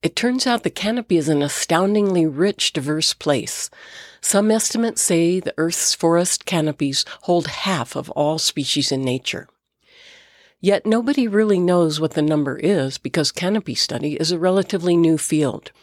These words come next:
Around the nineteen seventies, scientists began working in tropical forests and the tall trees of the Northwest. They gained access with rafts let down from dirigibles, ropes and climbing equipment, and eventually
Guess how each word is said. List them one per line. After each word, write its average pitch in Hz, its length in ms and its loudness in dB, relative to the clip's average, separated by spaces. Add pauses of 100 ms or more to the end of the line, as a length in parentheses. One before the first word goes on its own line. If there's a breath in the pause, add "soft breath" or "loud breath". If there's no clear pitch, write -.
(560 loud breath)
Around 214 340 2
the 277 80 2
nineteen 202 440 2
seventies, 139 520 0
scientists 175 800 0
began 151 320 2
working 170 380 2
in 135 100 -2
tropical 147 460 -4
forests - 680 -4 (300 loud breath)
and 160 160 2
the 156 40 2
tall 170 280 -2
trees 143 400 -2
of 117 80 -6
the 139 100 -2
Northwest. 131 760 -4 (680 loud breath)
They 175 100 4
gained 196 340 2
access 160 540 2
with 147 220 0
rafts 147 500 0
let 156 200 0
down 147 280 -2
from 165 200 -4
dirigibles, 139 680 -4 (240 loud breath)
ropes 170 420 0
and 185 120 -2
climbing 147 360 0
equipment, 135 500 -4 (340 loud breath)
and 180 100 2
eventually 165 720 0